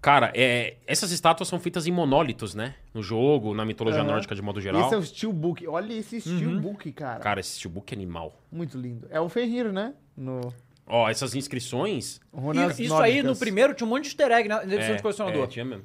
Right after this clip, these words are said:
Speaker 3: Do primeiro God of War, coisa que só descobriram depois e tal.
Speaker 2: Hum.
Speaker 3: É, e,
Speaker 2: Mostra
Speaker 3: e
Speaker 2: por dentro,
Speaker 1: Nossa, o
Speaker 2: cara.
Speaker 1: cara usa umas algemas soltas, velho.
Speaker 3: Não,
Speaker 2: Eu
Speaker 3: e
Speaker 2: não sei
Speaker 3: pe-, pelo que eu entendi, não vai vir o disco, né?
Speaker 1: Não vai vir o disco,
Speaker 3: Não vai
Speaker 1: vai
Speaker 3: vir o
Speaker 1: vir com
Speaker 3: disco.
Speaker 1: um print, com, com
Speaker 3: Vai ser um
Speaker 1: código.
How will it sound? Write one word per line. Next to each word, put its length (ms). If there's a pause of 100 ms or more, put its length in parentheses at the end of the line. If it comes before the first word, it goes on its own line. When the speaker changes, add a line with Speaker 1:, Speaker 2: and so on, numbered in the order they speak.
(100)
Speaker 3:
Do 160
primeiro 260
God 120
of 100
War, 100
coisa 160
que 120
só 120
descobriram 320
depois 300
e 40
tal. 280 (300)
Speaker 2:
Hum. 500
Speaker 3:
É, 520 (500)
e, 240
Speaker 2:
Mostra 340
Speaker 3:
e 20
Speaker 2:
por 160
dentro, 360
Speaker 1:
Nossa, 100
o 60
Speaker 2:
cara. 160
Speaker 1:
cara 80
usa 120
umas 200
algemas 340
soltas, 460
velho. 140
Speaker 3:
Não, 160
Speaker 2:
Eu 60
Speaker 3:
e 40
Speaker 2:
não 60
sei 140
Speaker 3:
pe-, 60
pelo 160
que 60
eu 80
entendi, 260
não 160
vai 160
vir 220
o 280
disco, 280
né? 100 (400)
Speaker 1:
Não 160
vai 140
vir 80
o 40
disco, 200
Speaker 3:
Não 40
vai 120
Speaker 1:
vai 120
Speaker 3:
vir 0
o 40
Speaker 1:
vir 40
com 40
Speaker 3:
disco. 160
Speaker 1:
um 40
print, 440
com, 360
com 140
Speaker 3:
Vai 100
ser 80
um 40
Speaker 1:
código. 120